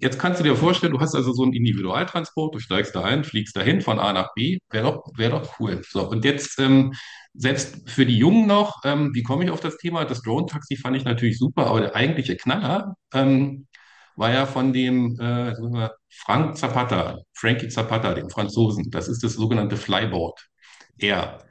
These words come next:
Dann steigt er sich auf so ein, ja, das ist so groß wie ein, wie ein Tablett. Da steigst du auf und dann kannst du mit dem Ding abheben. Fliegst du ungefähr eine Viertelstunde, ist natürlich momentan noch hochkomplex, weil, ähm, da brauchst du, ähm, sehr viele Steuerungserfahrungen, da bist du noch ein Auto, also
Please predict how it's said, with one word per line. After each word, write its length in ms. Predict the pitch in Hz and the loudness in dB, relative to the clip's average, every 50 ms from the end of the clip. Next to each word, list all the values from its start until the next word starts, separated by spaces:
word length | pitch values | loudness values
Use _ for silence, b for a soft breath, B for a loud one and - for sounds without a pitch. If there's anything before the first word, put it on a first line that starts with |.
| b b b b b b b | b b b b b b b
Dann 100 | 82 - | -8 -6
steigt 300 | - - - 143 156 - | -2 0 0 0 0 0
er 60 | 190 | 0
sich 140 | 131 139 135 | 2 2 2
auf 140 | 127 120 117 | 2 2 2
so 160 | 120 117 113 | 2 2 4
ein, 260 | 113 104 101 104 104 _ _ _ - | 4 4 2 0 -2 _ _ _ -10
ja, 360 | 98 101 117 127 143 147 - | -6 -2 0 2 2 0 0
das 160 | - 95 - - | -4 -8 -10 -12
ist 120 | 117 - | -12 -8
so 100 | 113 101 | -8 -6
groß 340 | 98 98 104 117 117 - 107 | -4 -2 -2 -2 -2 -2 -2
wie 140 | 104 101 98 | -2 -2 0
ein, 280 | 101 95 92 90 90 - _ _ _ _ _ _ _ _ _ _ _ _ _ _ _ _ _ - | 0 0 -2 -2 -4 -10 _ _ _ _ _ _ _ _ _ _ _ _ _ _ _ _ _ -4
wie 80 | 101 | -4
ein 80 | 95 92 | -2 -2
Tablett. 480 | - 101 95 117 139 - - - - - | -2 -2 0 0 -2 -2 -4 -8 -12 -8
Da 120 | - - - | -6 -6 -4
steigst 320 | - - 113 117 120 - | -2 0 0 0 0 0
du 60 | - | 0
auf 380 | - 123 160 220 240 - - - - | 2 4 2 2 2 -2 -8 -12 -8
und 160 | 143 127 131 | -6 -2 0
dann 320 | 131 131 139 143 139 - - _ _ | 2 2 2 0 -2 -6 -16 _ _
kannst 180 | - 113 117 - | -4 -2 -2 0
du 60 | 131 | 0
mit 140 | 117 120 120 | 0 2 2
dem 100 | 120 101 | 0 2
Ding 160 | - 117 117 | 2 0 0
abheben. 400 | 95 98 - 104 98 92 - - - | 0 -2 -4 -4 -6 -6 -8 -10 -10
Fliegst 280 | - 123 131 - - | -8 -6 -6 -4 -2
du 20 | 123 | 0
ungefähr 300 | 117 110 104 - 113 110 | 0 0 0 -2 -2 -2
eine 80 | 104 | -2
Viertelstunde, 640 | - - 113 113 101 - - 127 143 165 170 160 151 | -4 -4 -4 -4 -4 -2 2 2 4 4 4 2 2
ist 180 | - 117 - | 0 0 0
natürlich 340 | 123 113 - - 123 120 117 | -2 -2 0 0 0 0 2
momentan 460 | 120 117 120 120 120 117 113 110 107 | 4 4 4 4 4 2 0 0 0
noch 120 | 110 107 110 | 0 -2 -2
hochkomplex, 680 | 117 117 120 - 107 - - 123 151 - - - - - | -2 -4 -4 -4 -6 -6 -4 -4 -4 -4 -6 -12 -8 -6
weil, 340 | 101 104 107 104 104 101 - | -4 -2 0 0 -2 -2 -2
ähm, 160 | 104 104 101 | -4 -6 -4
da 80 | 98 101 | -4 -4
brauchst 280 | 95 104 107 110 - 107 | -2 -2 -2 -2 0 0
du, 240 | 101 101 98 101 - B B B B B B B B B B B B B B B - - | 0 0 0 -2 -6 B B B B B B B B B B B B B B B -8 -2
ähm, 280 | 107 107 98 98 92 | 2 2 4 4 2
sehr 160 | 98 117 123 | 2 2 2
viele 260 | 120 - 120 120 117 117 | 2 4 4 4 4 4
Steuerungserfahrungen, 1080 | - - 123 120 127 135 127 127 131 127 - 117 117 117 - 117 117 120 120 120 113 | 2 2 2 2 2 4 4 2 2 2 2 -2 -2 0 0 2 2 4 4 4 2
da 60 | 101 | 0
bist 180 | 113 113 110 113 | -2 -4 -4 -4
du 60 | 110 | -4
noch 80 | 107 | -2
ein 100 | 104 107 | -2 -4
Auto, 280 | - 110 110 113 117 107 | -4 -6 -6 -6 -6 -6
also 200 | - 107 107 | -6 -6 -6